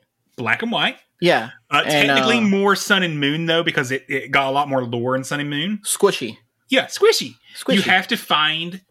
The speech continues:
Speaker 1: a hundred Zygarde cells
Speaker 2: Okay.
Speaker 1: to get to the Zygarde hundred percent form. So there's a ten percent form, which is the dog.
Speaker 2: Mm-hmm.
Speaker 1: There is the fifty percent form, which is the snake.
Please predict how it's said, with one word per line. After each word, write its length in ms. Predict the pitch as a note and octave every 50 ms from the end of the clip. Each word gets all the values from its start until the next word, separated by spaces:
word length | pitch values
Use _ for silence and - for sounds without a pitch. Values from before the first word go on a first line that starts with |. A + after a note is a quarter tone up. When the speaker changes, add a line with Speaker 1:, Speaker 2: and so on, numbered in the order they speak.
| _ _ _
Speaker 1:
a 80 | D#3+
hundred 540 | D3 - - - D#3+ C#3+ C3+ C3 C#3+ F3 F3
Zygarde 460 | D#3+ E3 C#3 C3 B2+ B2+ A2+ A2 G#2+
cells 580 | - - A2+ G2 F#2+ G2+ D3+ G3 - - - - _ _ _ _ _ _ _ _
Speaker 2:
Okay. 300 | - C3 - B2+ A#2+ B2 E3
Speaker 1:
to 100 | - F#3
get 180 | C#3+ D#3+ D#3+ -
to 80 | -
the 80 | D#3+ F3+
Zygarde 500 | D3+ C3 B2+ A#2 C3 B2+ C3+ B2+ B2+ C3
hundred 260 | - - C3 A#2 A#2+ A#2
percent 340 | B2 A#2 - F#3+ F#3 -
form. 340 | - - A2 - - - - _ _ _ _ _ _ - - _
So 120 | - -
there's 140 | D3+ D3 B2+
a 40 | B2+
ten 240 | A#2 - - G3 G#3+
percent 280 | A3 F#3 - F#3+ F3+ -
form, 240 | - D#3 D3 D#3 D3+
which 160 | C3 - -
is 60 | B2
the 80 | B2 A#2
dog. 480 | A2+ C#3 B2+ A#2 G#2 G2+ A2+ B2+ C#3 - _ _ _ _ _ _ _ _ _ _ _ _ _ _ _ _
Speaker 2:
Mm-hmm. 260 | D#3 D3 C#3 C#3+ C3
Speaker 1:
There 180 | B2+ C#3+ C#3+ D3
is 220 | D3 D3 C#3+ C3
the 120 | B2+ C3+ B2+
fifty 240 | - G#3 G3+ -
percent 240 | F#3 F3 - F3+ E3+
form, 280 | - - E3 D#3+ D#3 D3+
which 140 | C#3+ C3 -
is 80 | B2 A2+
the 80 | C3+ A#2+
snake. 720 | - - - D3+ C#3 B2+ A#2 C3+ - _ - - - _